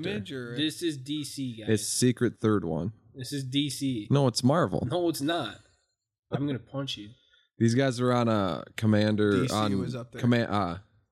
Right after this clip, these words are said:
Speaker 3: Game
Speaker 1: D C
Speaker 3: Nights.
Speaker 1: was up there.
Speaker 2: You really doubted me.
Speaker 3: The, the
Speaker 1: D C was above the Blue Beetle logo.
Speaker 3: Was it?
Speaker 1: Yeah.
Speaker 3: No, that
Speaker 2: You didn't
Speaker 3: guy.
Speaker 2: know that?
Speaker 1: Thanks for playing
Speaker 3: He
Speaker 1: this round of D C or Marvel.
Speaker 3: <laughs> The main character is,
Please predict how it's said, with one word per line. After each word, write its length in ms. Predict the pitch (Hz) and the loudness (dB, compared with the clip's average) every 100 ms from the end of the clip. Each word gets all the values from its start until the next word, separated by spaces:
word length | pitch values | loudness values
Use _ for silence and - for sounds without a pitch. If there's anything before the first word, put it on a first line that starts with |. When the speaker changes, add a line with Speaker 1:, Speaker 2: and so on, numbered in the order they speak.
| _ | _
Speaker 3:
Game 120 | 131 | 0
Speaker 1:
D 40 | 123 | 2
C 60 | 113 | 2
Speaker 3:
Nights. 140 | 90 | 0
Speaker 1:
was 140 | 85 160 | 0 -2
up 160 | 143 | -6
there. 220 | - 123 123 _ | -10 -12 -14 _
Speaker 2:
You 260 | - 127 127 | -14 -10 -8
really 200 | 139 131 | -8 -8
doubted 320 | 120 113 110 | -10 -10 -12
me. 220 | 110 107 _ _ _ | -16 -20 _ _ _
Speaker 3:
The, 340 | 113 107 104 | 2 4 2
the 200 | 123 117 | 0 0
Speaker 1:
D 40 | 104 | 2
C 220 | 104 160 | 2 -2
was 180 | 156 135 | -2 -6
above 320 | 127 123 123 | -6 -6 -6
the 60 | 127 | -8
Blue 260 | 123 123 120 | -6 -4 -4
Beetle 320 | 120 117 110 | -6 -8 -8
logo. 400 | 110 104 101 110 _ _ _ _ _ - | -10 -12 -14 -18 _ _ _ _ _ 0
Speaker 3:
Was 180 | 101 110 | 2 2
it? 120 | 123 - | 0 -8
Speaker 1:
Yeah. 160 | 113 107 - _ _ _ _ _ _ _ _ _ _ _ | -18 -18 -20 _ _ _ _ _ _ _ _ _ _ _
Speaker 3:
No, 200 | 120 120 | 2 4
that 160 | 110 110 | 4 2
Speaker 2:
You 60 | |
didn't 120 | 113 113 | 2 2
Speaker 3:
guy. 40 | 113 | 2
Speaker 2:
know 120 | 127 | 0
that? 160 | 170 - _ _ | -4 -12 _ _
Speaker 1:
Thanks 240 | 196 202 | -6 -6
for 120 | - 139 | -6 -8
playing 240 | - 131 | 2 2
Speaker 3:
He 40 | |
Speaker 1:
this 180 | 143 151 | 2 -2
round 200 | 143 139 | -4 -2
of 160 | 131 120 | -4 -4
D 180 | 127 160 | -4 -2
C 300 | - 160 165 | -2 -2 -2
or 80 | 160 | -2
Marvel. 460 | 151 180 151 82 _ _ _ _ | -6 -10 -12 -16 _ _ _ _
Speaker 3:
<laughs> 400 | 143 127 156 101 101 - _ _ | -16 -6 -6 -6 -16 -20 _ _
The 60 | 113 | 2
main 200 | 117 113 | 4 4
character 580 | 117 104 104 98 110 - | 2 0 0 -2 -2 -2
is, 320 | 95 90 82 | 2 4 2